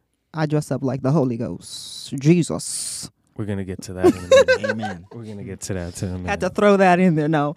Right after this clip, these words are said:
Speaker 2: All
Speaker 1: not
Speaker 2: right.
Speaker 1: to disrespect anyone's culture. I see the validation in that.
Speaker 2: Yeah, but who are we to say, like, if a person wants to worship a rock or a pumpkin, or there might be a spiritual connection there? How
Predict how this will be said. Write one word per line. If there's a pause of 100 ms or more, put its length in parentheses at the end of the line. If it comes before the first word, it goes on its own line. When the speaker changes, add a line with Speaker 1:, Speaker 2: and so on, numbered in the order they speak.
(100)
Speaker 2:
All
Speaker 1:
not
Speaker 2:
right.
Speaker 1:
to
disrespect
anyone's
culture.
I
see
the
validation
in
that. (320)
Speaker 2:
Yeah,
but
who
are
we
to
say,
like,
if
a
person
wants
to
worship
a
rock (240)
or
a
pumpkin,
or (840)
there
might
be
a
spiritual
connection
there? (160)
How